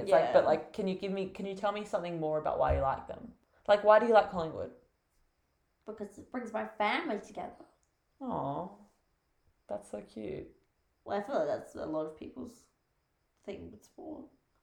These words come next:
Speaker 1: Yeah. Okay, so maybe there's all these people just get around West Coast with their families.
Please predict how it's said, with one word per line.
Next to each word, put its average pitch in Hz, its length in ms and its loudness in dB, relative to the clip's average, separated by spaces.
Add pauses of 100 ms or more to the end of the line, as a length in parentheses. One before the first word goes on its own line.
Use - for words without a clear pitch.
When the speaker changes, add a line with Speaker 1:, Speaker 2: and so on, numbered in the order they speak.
(160)
Speaker 1:
Yeah. 170 280 -4 (920)
Okay, - 160 -4
so 156 160 -4
maybe 156 220 -2
there's 156 200 -2
all 143 120 -6
these 143 100 -6
people 143 300 -8
just - 180 -16
get 139 140 2
around 131 260 -2
West 135 180 -4
Coast - 200 -8
with - 100 -14
their - 120 -10
families. - 560 -16